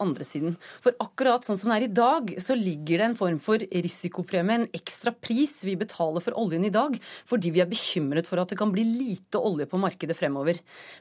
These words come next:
Men likevel, hvis vi allikevel fjerner denne prisen, så vil vi ikke være i nærheten av å nå en bensinpris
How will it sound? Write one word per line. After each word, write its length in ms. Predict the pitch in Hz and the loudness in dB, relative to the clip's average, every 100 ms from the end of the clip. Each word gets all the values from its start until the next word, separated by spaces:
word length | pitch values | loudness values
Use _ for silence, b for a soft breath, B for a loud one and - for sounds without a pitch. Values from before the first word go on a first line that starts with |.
| 233 | 2
Men 160 | 277 | 4
likevel, 680 | 277 302 226 - 247 190 185 170 | 4 2 2 0 2 4 2 0
hvis 160 | 185 | 0
vi 80 | 254 | 0
allikevel 560 | 262 277 254 - 214 254 | 0 0 0 0 0 -2
fjerner 560 | - 311 247 156 196 262 | -2 0 2 2 2 2
denne 180 | 208 226 | 2 0
prisen, 440 | 180 160 247 285 B B - | -2 0 0 0 B B -8
så 240 | - 277 | -2 0
vil 240 | 170 160 151 | 2 0 0
vi 100 | 185 | 0
ikke 320 | 202 233 226 | 2 0 2
være 240 | 233 214 220 | 0 2 2
i 60 | 233 | 4
nærheten 680 | 190 151 151 170 196 302 285 | 4 2 2 0 2 2 2
av 140 | 202 226 | 2 4
å 60 | |
nå 160 | 220 151 151 | 4 2 2
en 100 | 196 | 0
bensinpris 680 | 220 240 - 160 151 247 302 | 0 -2 0 -2 0 -2 -2